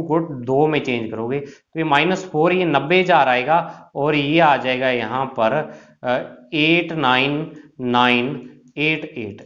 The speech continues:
ऐस-, इस type से आ जाएगा आपके पास answer, ठीक है, तो इसको भी correct कर लेना। अब next है question number fifteen। फिफ्टीन में आपको एमीटर में change करना है,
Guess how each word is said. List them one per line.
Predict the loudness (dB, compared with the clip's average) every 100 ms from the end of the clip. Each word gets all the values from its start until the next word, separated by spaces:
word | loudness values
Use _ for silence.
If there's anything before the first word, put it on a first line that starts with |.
| _ -10
ऐस-, | -10 -10
इस | -10 -4 0
type | 0 -2
से | -6
आ | -6
जाएगा | -6 -4 -4
आपके | -4 -8
पास | -6 -6 -8
answer, | -16 -18 -20 _ -14
ठीक | -4
है, | -4 -4 -18 -10
तो | -8
इसको | -6 -8
भी | -8
correct | -4 -2 -4 -4
कर | -6
लेना। | -2 -2 -4 -8 -16 -20 -20 _ _ _ -2
अब | 2
next | 2 2 0
है | -2
question | 0 -2 -2
number | 0 -2 -2
fifteen। | -4 -2 0 2 0 -4 -14 -20 -20 -20 _ _ _ _ _ _ -16 -8
फिफ्टीन | -4 2 2 4
में | 4
आपको | 2 2 2
एमीटर | 2 -2 -4
में | -4 -4
change | -2 -4 -4
करना | -4 -4
है, | -6